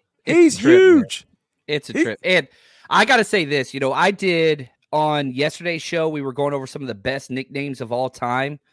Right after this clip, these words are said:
Speaker 2: Yeah.
Speaker 1: Um, and I left off the Minister of Defense, the minister, and, and I, I got a couple emails saying, "Hey, dude, what about, you know, the big man, Reggie Wayne, who's one of my favorite players all time?" Uh, and so my apologies. That was not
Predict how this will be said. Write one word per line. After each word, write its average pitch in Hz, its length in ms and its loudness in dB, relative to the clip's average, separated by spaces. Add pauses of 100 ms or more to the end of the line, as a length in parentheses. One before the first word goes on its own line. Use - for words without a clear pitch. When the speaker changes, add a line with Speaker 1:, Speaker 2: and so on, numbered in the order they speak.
(160)
Speaker 2:
Yeah. 143 300 -14
Speaker 1:
Um, 120 500 -4
and 147 120 -4
I 147 120 0
left 156 480 -4
off 170 360 -2 (300)
the 139 140 -4
Minister 165 440 -6
of 139 120 -6
Defense, 147 520 -6
the 120 100 -12
minister, 139 300 -10
and, 139 300 -6
and 123 320 -8 (580)
I, 135 200 -4
I 135 80 -4
got 156 160 0
a 143 40 -2
couple 160 280 -4
emails 151 400 -2
saying, 127 240 -6
"Hey, 185 160 -4
dude, 151 200 -8
what 156 140 -4
about, 160 300 -4 (120)
you 131 120 -12
know, 143 120 -8
the 127 80 -12
big 170 260 -8
man, 147 200 -8
Reggie 131 220 -8
Wayne, 160 220 -8
who's 127 180 -12
one 143 100 -8
of 143 60 -10
my 127 80 -8
favorite 127 240 -8
players 127 280 -8
all 117 140 -6
time?" 143 400 -6 (760)
Uh, 110 80 -8 (120)
and 127 160 -8
so 139 180 -4
my 147 180 0
apologies. 139 720 -4
That 117 160 -6
was 113 180 -12
not 127 240 -6